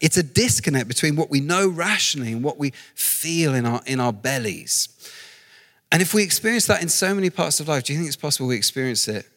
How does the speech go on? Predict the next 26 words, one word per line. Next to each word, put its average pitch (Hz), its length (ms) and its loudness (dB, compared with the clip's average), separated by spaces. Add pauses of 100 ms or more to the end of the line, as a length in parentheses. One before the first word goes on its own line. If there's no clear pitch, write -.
(640)
in 123 100 -2
our 117 140 0
relationship 113 500 0
with 101 100 -12
God 101 280 -2
and 101 120 -6
our 107 160 -4
understanding 104 600 -4
of 90 60 -14
the 95 60 -4
scripture? - 520 -6 (880)
I 131 60 -4
think 127 180 -4
it 131 120 4
is. 156 200 4
And 117 80 -2
we, 120 140 0 (260)
and 127 140 2
we 135 80 2
hear 156 180 0
this 135 220 -2
truth 160 380 -2
that 104 160 -4
he 117 120 -4
loves 123 480 -2
me. 90 240 -12